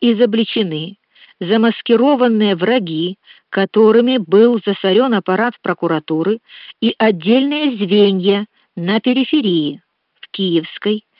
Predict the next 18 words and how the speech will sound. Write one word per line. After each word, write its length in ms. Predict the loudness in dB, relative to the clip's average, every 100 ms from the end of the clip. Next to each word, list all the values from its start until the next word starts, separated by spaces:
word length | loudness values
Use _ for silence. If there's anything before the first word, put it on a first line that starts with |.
| _ _
Днепропетровской, 1200 | -2 -2 0 -2 -2 -2 -2 -4 -8 -8 -6 -6 _ _ _ -2
Одесской 880 | 0 2 0 0 -2 -6 -6 -6 _ _ -4
и 100 | -2
других 400 | 0 -2 -4 -4
областях. 680 | -2 -2 -4 -8 -10 -10 _ _ _ _ -20 _
Он 260 | 2 2 2
призвал 520 | -2 -2 0 2 0 -2
следователей 880 | -4 0 2 2 -2 -2 0 0 -4 _ _ -4
проявлять 640 | 0 2 4 2 0 -4
политическую 840 | -2 0 0 -4 -4 -8 -2 -2 -2
бдительность 880 | -4 -6 -2 0 0 -2 -4 -20 _ _ _ -2
и 140 | -2
всю 240 | -2 -4
свою 400 | -4 -2 0 2
работу 420 | 0 0 0 0 -6
строить 640 | -6 -4 0 0 -2 -6 _ _ _
под 240 | 0 0 2
политическим 920 | 0 0 -2 -4 -4 -6 -6 -8